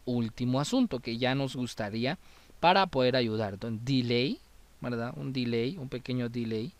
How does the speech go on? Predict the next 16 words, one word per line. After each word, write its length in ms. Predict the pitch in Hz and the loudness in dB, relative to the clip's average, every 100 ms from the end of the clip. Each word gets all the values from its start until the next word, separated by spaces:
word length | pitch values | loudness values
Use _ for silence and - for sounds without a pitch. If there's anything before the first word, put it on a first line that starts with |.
| - - - - - - | -20 -20 -20 -20 -20 -4
a 200 | 147 127 | 2 2
esto 480 | 120 - - 175 - | 2 -2 -6 -6 -6
y 280 | - 156 220 - - - - - - - - - - - _ - - - - | -2 0 0 -4 -18 -20 -20 -20 -20 -20 -20 -20 -20 -20 _ -20 -20 -20 -8
otro 340 | 107 101 127 | -8 -4 -2
delay 380 | 123 104 101 101 - | 0 -2 -4 -6 -6
a 180 | 117 | -2
esto. 360 | 135 156 - - - - - - - - - - - - - - | 0 0 -4 -14 -20 -20 -20 -20 -20 -20 -20 -20 -20 -20 -20 -4
A 200 | 170 165 | 4 6
estos 540 | 196 277 - 311 247 - | 6 4 2 0 0 2
tal 380 | 190 151 135 | 4 6 4
vez 240 | 139 240 285 | 4 2 2
se 120 | 262 | 2
le 120 | 202 | 2
podría 360 | 165 151 160 165 | 2 4 6 4
poner 360 | 156 139 139 | 4 2 0
delay, 520 | 139 160 151 127 135 | 0 0 2 2 2